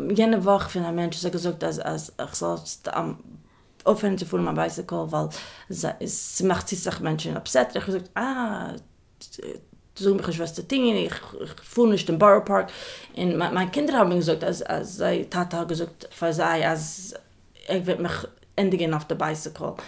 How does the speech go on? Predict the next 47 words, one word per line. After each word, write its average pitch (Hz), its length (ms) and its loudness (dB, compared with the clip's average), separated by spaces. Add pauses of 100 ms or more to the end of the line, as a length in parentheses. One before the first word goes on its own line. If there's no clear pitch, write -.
(260)
Und 196 80 0
ich 208 40 6
hab 208 80 0
gesagt 208 220 6
von 185 100 0
meinen 175 200 2
Kindern, 233 280 6
eh, 262 320 4
hab 226 140 2
ich 214 100 -4
keine 196 140 0
Meure. 240 280 6 (280)
Und 196 100 -2
man 180 160 2
sieht, 220 160 4 (300)
ah, 185 220 -2
hat 160 120 -12
eine 180 160 0
Nacht, 175 240 -4
sie 170 160 -6
kann 160 160 -2
schlafen, 185 320 -2
und 165 60 0
er 160 60 -2
gemacht, 165 340 -2
a, 156 80 0
a, 151 460 -4
a - 120 -12
picture, 202 580 -4
a 165 80 -2
build 190 340 4
of, 156 240 -2
of, 156 280 -6 (540)
ähm, - 320 -6 (140)
wenn 165 320 -4
ich 180 200 -4
kann 170 160 -4
schlafen, 185 320 -2
er 165 60 0
gemacht, 180 260 0
a, 180 140 -2
a 170 100 -4
build 165 260 2
von 160 380 -4 (360)
a, 156 380 -2
a 147 120 -12
car 202 360 6